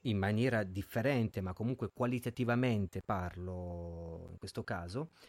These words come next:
ai sognatori astrali quando decidono di uscire volontariamente fuori dal corpo utilizzando certi tipi di tecniche.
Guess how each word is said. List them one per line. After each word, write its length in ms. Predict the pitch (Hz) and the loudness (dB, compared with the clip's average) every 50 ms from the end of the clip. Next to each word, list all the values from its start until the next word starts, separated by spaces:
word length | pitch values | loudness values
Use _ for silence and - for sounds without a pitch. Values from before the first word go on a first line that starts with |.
| - - - - - | -20 -20 -20 -18 -4
ai 180 | - 143 147 | 0 0 0
sognatori 600 | - - 170 160 165 165 165 165 - 202 190 170 165 | 2 4 4 4 4 4 2 2 2 2 4 4 2
astrali 640 | 175 170 - - - 143 139 131 131 135 135 139 127 | 2 0 -2 -4 -2 0 0 2 2 2 0 -2 -4
quando 400 | - - 151 139 131 123 117 123 | 0 2 2 4 4 4 2 2
decidono 560 | 123 131 139 - - - 165 147 147 131 123 | 2 2 0 -2 -2 -4 0 2 2 2 2
di 100 | 113 117 | 2 0
uscire 480 | 135 - - - - 123 120 120 120 117 - | -2 -4 -4 -2 0 0 2 2 0 -2 -2
volontariamente 800 | - 120 117 117 120 117 - 147 147 156 139 113 113 - - 127 | 0 0 2 2 2 2 2 2 2 2 4 2 2 2 0 -4
fuori 260 | - - 127 107 92 | 0 2 0 0 2
dal 240 | 90 120 147 156 - | 2 2 2 0 0
corpo 340 | - 90 90 - - - 135 | -2 -2 -2 -2 -2 -2 -2
utilizzando 600 | 131 - 156 180 156 123 110 92 101 117 139 139 | -2 2 2 0 2 2 0 0 0 -2 -2 -2
certi 320 | - - 147 - - 113 | 0 0 -2 -2 -2 -8
tipi 180 | - - - 107 | -10 -6 -6 -6
di 140 | 85 85 - | -6 -6 -8
tecniche. 600 | - - - - _ - 69 65 - - - - | -10 -12 -14 -14 _ -14 -14 -12 -12 -14 -16 -18